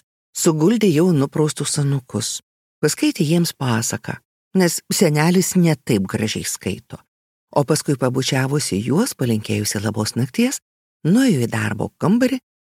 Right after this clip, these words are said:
ir išsitraukė nedidelę užrašinę, nugrūstą į patį rašomojo stalo stalčiaus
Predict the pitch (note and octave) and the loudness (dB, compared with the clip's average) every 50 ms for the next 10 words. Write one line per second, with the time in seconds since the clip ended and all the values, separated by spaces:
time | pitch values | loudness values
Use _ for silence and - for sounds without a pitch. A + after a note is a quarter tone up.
0 | _ _ - - D4 C#4+ C#4 B3 - - F#3 - - F3 G3 G3+ G3 - - D#3+ | _ _ -2 0 0 2 2 0 0 -2 -4 0 2 2 4 4 2 2 0 0
1 | D3 C#3+ C3+ C#3 C3 B2 - D#3+ D#3+ F#3 F3+ E3 D#3+ D3 - _ - C#3 C3 C#3+ | 0 2 2 0 0 0 -2 -2 0 0 0 2 0 0 -2 _ -4 -4 -2 -2
2 | C3+ C3+ C3+ - - - G#2+ G2 F#2 D2 - _ _ _ _ - D3 C#3+ C3 G#2+ | -2 -2 -2 -2 -2 -2 -2 -2 -4 -6 -8 _ _ _ _ -2 0 0 0 0
3 | C3+ D3 D#3+ D#3+ D#3 - - A2 - - - B2 A#2+ - - B2+ C3+ D3 D#3+ - | 0 0 0 0 0 0 -2 -2 -2 -2 -2 -4 -2 0 2 2 2 2 0 0
4 | - G#3+ G3 D#3 C3+ A#2+ A#2 A#2+ B2 - - C#3 C3+ C#3+ C#3+ C#3 B2+ - - - | 0 0 0 2 2 0 0 0 0 -2 -2 -2 0 0 0 -2 -2 -4 -4 -2
5 | B2 B2 C3+ C3 C3 C3 B2+ - - - G#2+ G2+ G2+ G2 - - G2+ A2+ - - | 0 0 0 0 -2 -4 -4 -6 -4 -4 -2 -2 -2 -2 -4 -6 -6 -6 -8 -10